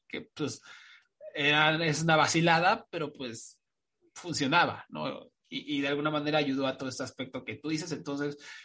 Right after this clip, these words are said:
pues sí, a lo mejor aquí el aspecto de influencia podría sobrellevar cualquier otra situación. Igual, lo mismo que tú, tendría ahí que contemplarlo con la almohada, eh, pero la influencia es bastantita.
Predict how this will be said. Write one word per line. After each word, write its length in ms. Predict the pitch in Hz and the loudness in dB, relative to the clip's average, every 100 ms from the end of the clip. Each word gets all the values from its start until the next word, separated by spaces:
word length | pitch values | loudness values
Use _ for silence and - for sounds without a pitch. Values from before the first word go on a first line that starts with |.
| _ | _
pues 120 | 170 | -4
sí, 120 | 170 | 2
a 80 | 233 | 2
lo 60 | 170 | 2
mejor 180 | 165 202 | 2 0
aquí 180 | - | 0
el 240 | 202 196 170 | 0 4 4
aspecto 400 | 151 - 165 185 | 2 -2 -6 -2
de 60 | |
influencia 500 | 165 151 156 156 147 | -2 0 -2 0 -2
podría 420 | 143 127 135 135 127 | -2 -4 -2 -2 -4
sobrellevar 960 | - - 135 120 113 117 123 131 131 | -6 -10 -10 -8 -8 -8 -4 -4 -4
cualquier 300 | 123 120 131 | -8 -8 -10
otra 180 | 127 120 | -8 -10
situación. 680 | 120 - - - 190 226 - - - - - - - | -10 -10 -8 -6 -6 -8 -14 -18 -18 -16 -18 -14 -6
Igual, 300 | 165 180 156 | 2 2 4
lo 60 | |
mismo 220 | 165 165 | 2 0
que 120 | 151 131 | -2 -6
tú, 180 | 127 - - 143 147 | -8 -12 -10 -8 -4
tendría 280 | 147 160 | -2 2
ahí 120 | 170 165 | 2 2
que 460 | 151 135 127 - - | 0 -2 -6 -10 -10
contemplarlo 640 | 143 123 131 120 147 147 | -8 -6 -6 0 0 0
con 100 | 147 | -2
la 60 | 123 | -6
almohada, 500 | 127 165 185 202 233 - - _ _ | -2 2 4 4 0 -8 -20 _ _
eh, 400 | - 143 123 117 - | -12 -8 -8 -8 -6
pero 640 | 131 131 123 117 113 110 - | -2 0 0 -2 -4 -6 -4
la 80 | 135 | -2
influencia 380 | 135 139 143 147 | 0 0 0 0
es 80 | 135 | -2
bastantita. 760 | 120 113 117 117 98 - - | -4 -4 -6 -8 -14 -18 -20